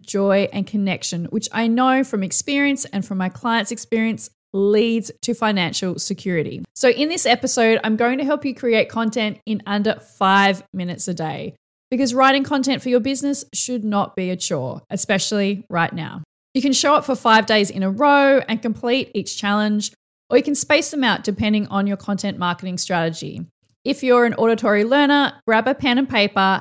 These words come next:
and jot down each game and your ideas as you listen. If you're a visual learner, I've included links in the show notes to each of the written posts on Instagram so you can refer to the challenges when you're ready to sit down and create. So are you ready to let go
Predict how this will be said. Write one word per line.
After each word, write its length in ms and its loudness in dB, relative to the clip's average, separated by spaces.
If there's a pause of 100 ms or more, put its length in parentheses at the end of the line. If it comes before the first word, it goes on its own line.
(120)
and 160 -2
jot 240 0
down 240 0
each 320 -6
game 360 2 (120)
and 120 2
your 120 0
ideas 640 0
as 160 -2
you 100 0
listen. 460 -6 (460)
If 180 -2
you're 140 6
a 40 6
visual 320 0
learner, 480 4
I've 200 -2
included 480 -2
links 400 -2 (100)
in 100 -2
the 80 -2
show 240 -2
notes 260 -2
to 120 -2 (100)
each 340 -2
of 100 -8
the 100 4
written 260 0
posts 320 0
on 120 -6
Instagram 760 0
so 140 -2
you 100 2
can 160 -4
refer 360 0
to 80 -8
the 100 -4
challenges 720 0
when 180 -2
you're 120 0
ready 320 0
to 100 -6
sit 260 -6
down 320 -2
and 160 -6
create. 460 -6 (160)
So 140 2
are 40 10
you 200 2
ready 220 2
to 220 -4
let 200 2
go 260 6